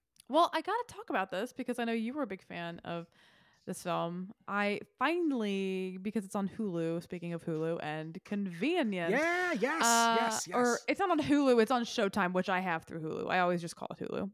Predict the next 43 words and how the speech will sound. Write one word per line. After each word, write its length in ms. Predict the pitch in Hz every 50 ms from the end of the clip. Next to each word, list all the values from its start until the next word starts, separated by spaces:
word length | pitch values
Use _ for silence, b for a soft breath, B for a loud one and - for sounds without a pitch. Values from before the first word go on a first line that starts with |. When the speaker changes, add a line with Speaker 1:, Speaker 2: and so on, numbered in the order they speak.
| - _ _
Speaker 1:
I 60 | -
feel 160 | 185 - 190 180
like 80 | 170
a 40 | 170
grandma 360 | 165 - 156 156 156 143 135
because 260 | - 165 165 - 165
I 80 | 160 156
don't 180 | 147 151 185 - _
<laughs> 60 | _
call 200 | - - - 165 -
it 40 | -
Showtime. 340 | - - - - - - - B B B B B B B -
But 100 | 302 320
I 80 | 320
watched 320 | 311 277 277 285 277 - -
You 100 | 302 311
Hurt 160 | 285 349 311
My 120 | 339 370 370
Feelings, 680 | - 392 403 466 508 427 294 220 185 170 170 175 - 190
a 240 | 196 202 202 214 214
film 240 | - 247 247 269
that 100 | 294 277
you, 280 | 247 233 247 294 294 -
a 80 | 233 254
little 180 | 254 269 285 226
gem 300 | 196 220 220 233 285 294
that 100 | 254 220
you 240 | 202 226 254 277
really 260 | 262 247 254 247 247 233
enjoyed 360 | 220 202 185 196 226 240 196
last 260 | 170 160 170 - -
year 220 | 170 165 170 170
and 160 | 170 170 175 170
you 140 | 170 170
told 280 | 170 - 190 185 180 180
me 140 | 202 226 233
to 60 | 226
check 260 | - - 180 170 -
out, 280 | 185 180 175 170 - -
and 80 | 170
then 80 | 175 175
I 60 | 175
just 140 | 180 -